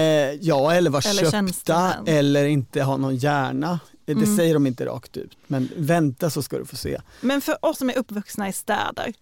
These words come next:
Speaker 1: Ja.
Speaker 2: berätta, v-, vad är konfliktlinjen? Liksom, vad är skärningspunkten? Vad gör det ont?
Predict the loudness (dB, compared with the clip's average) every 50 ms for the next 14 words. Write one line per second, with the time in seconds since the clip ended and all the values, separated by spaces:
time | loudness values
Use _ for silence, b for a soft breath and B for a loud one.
0 | B B B 2 2 2 2 2 0 0 -2 -4 -4 -8 -12 _ _ _ -6 -6
1 | -6 -6 -6 -6 -6 -4 -4 -4 -6 -4 -2 0 0 0 0 -2 -2 -2 0 0
2 | 0 0 -2 0 0 -2 -2 -2 -2 -2 -2 -2 -2 -6 -14 -10 -4 0 2 2
3 | 2 2 0 -4 -2 0 0 0 2 2 2 2 0 -2 -2 -2 -2 -2 0 -2
4 | -4 -6 -8 -6 -4 -4 -4 -4 -6 -8 -6 -4 0 0 2 2 2 0 0 -2
5 | -4 -4 -6 -8 -12 -14 -16 -20 -20